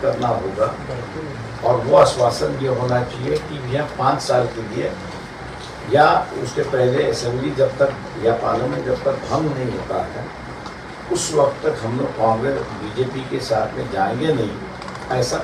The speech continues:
पब्लिकली हम लोग ने स्टेटमेंट देना चाहिए और पब्लिक को आश्वासित करना चाहिए। उस वक्त जो है वो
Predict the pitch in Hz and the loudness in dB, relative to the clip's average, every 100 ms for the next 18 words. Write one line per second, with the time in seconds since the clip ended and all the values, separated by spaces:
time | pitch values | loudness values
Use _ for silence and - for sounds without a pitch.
0 | - 110 104 - 135 147 113 104 117 123 | 0 0 0 -4 -4 -2 -2 -2 -2 0
1 | 147 - 110 101 - 120 117 117 117 113 | -2 -2 -4 -4 -4 -4 0 2 2 0
2 | - 107 - 131 - - - - - - | 0 0 0 -4 -4 -6 -2 0 0 -2
3 | - - - - 50 - - - - - | -6 -6 -8 -6 -6 -6 -10 -12 -12 -12
4 | - - - - - - - - - 131 | -12 -12 -12 -12 -12 -12 -12 -12 -6 -4
5 | - - 131 151 151 185 - 156 | -2 0 0 2 4 4 4 2